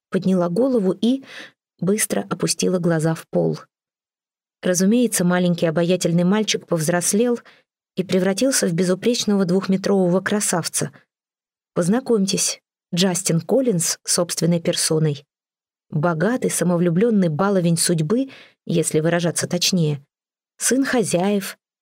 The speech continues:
единственный наследник огромного состояния и с недавних пор студент Ельского университета. Этим летом он благополучно окончил школу Хайден,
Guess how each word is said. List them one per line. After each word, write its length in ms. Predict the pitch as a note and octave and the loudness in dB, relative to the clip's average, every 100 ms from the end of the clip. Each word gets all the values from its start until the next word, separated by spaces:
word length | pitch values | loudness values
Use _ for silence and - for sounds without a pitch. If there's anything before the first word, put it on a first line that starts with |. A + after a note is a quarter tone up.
| - | -4
единственный 580 | F3 E3+ G#3+ G#3 F#3 F#3+ | 0 2 0 0 2 2
наследник 560 | F3+ F#3 A#3+ G3+ F#3+ | 2 2 2 2 0
огромного 440 | E3+ D#3+ F#3+ G3 E3+ | 0 0 2 2 2
состояния 800 | - E3+ - D#3+ G#3+ B3+ B3 A#3+ - - - | 0 -2 -2 0 2 2 2 -2 -8 -20 -6
и 100 | G3 | -4
с 80 | G#3+ | 0
недавних 480 | G3 G#3+ G3+ G3 | 2 2 2 0
пор 200 | - C4+ | 2 0
студент 500 | B3 - F3 G3+ A3 | 2 -2 0 0 0
Ельского 600 | G3 F3 F#3 E3+ - F3 | 0 2 2 0 -2 -2
университета. 840 | - F#3 F#3 F#3 - F#3+ E3+ E3 - - _ _ _ _ _ _ _ _ - | 0 2 2 2 -2 -2 -2 -4 -10 -20 _ _ _ _ _ _ _ _ -4
Этим 260 | F#3 E3+ | -2 2
летом 360 | F#3 G#3 C4 F#3 | 2 2 2 2
он 140 | F#3 | 2
благополучно 720 | F3 F3 E3+ F#3+ F#3+ F#3 F3 | 2 0 0 0 0 0 0
окончил 400 | E3+ F3+ F3 E3+ | 0 0 0 0
школу 360 | F3 - F#3 E3 | -2 0 0 0
Хайден, 560 | D#3+ G3+ B3 F#3+ E3+ | 0 0 0 0 -2